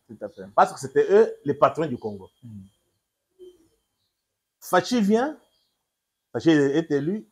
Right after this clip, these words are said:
Speaker 2: rupture.
Speaker 1: Mm.
Speaker 2: Pourquoi cette rupture ?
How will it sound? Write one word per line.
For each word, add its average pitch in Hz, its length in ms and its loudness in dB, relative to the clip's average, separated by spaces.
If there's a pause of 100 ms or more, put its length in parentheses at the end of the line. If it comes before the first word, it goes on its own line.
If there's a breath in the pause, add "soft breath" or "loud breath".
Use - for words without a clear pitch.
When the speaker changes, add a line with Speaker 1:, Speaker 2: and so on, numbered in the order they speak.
(280)
Speaker 2:
rupture. 147 540 2 (300)
Speaker 1:
Mm. 113 120 -20 (800)
Speaker 2:
Pourquoi 156 200 2
cette 202 220 0
rupture ? 127 420 -6